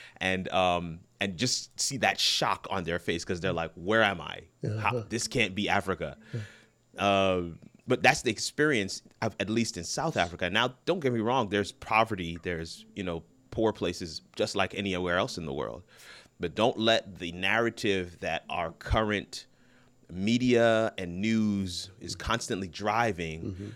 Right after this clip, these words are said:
Speaker 1: uh, fool you into believing that there is nothing good happening there.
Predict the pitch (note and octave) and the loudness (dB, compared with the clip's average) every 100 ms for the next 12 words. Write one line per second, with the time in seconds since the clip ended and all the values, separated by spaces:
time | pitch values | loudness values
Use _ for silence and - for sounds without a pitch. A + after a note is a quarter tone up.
0 | - - F2 - D3 D3 B2+ G#2+ G2+ G2+ | -12 -10 -10 -4 0 2 2 -2 -4 -6
1 | E2 F#2+ G#2 B2 F#2+ F2 F2+ E2+ - G2 | -6 -4 -2 -2 -2 -2 -2 -2 -2 -6
2 | G2+ F#2+ F#2+ A2 - G2 D#2 G2+ G#2 F#2+ | -6 -8 -2 -2 -2 -6 -4 -2 0 0
3 | G2+ - D#2+ D2 D2+ - - | -2 -2 -8 -10 -10 -12 -16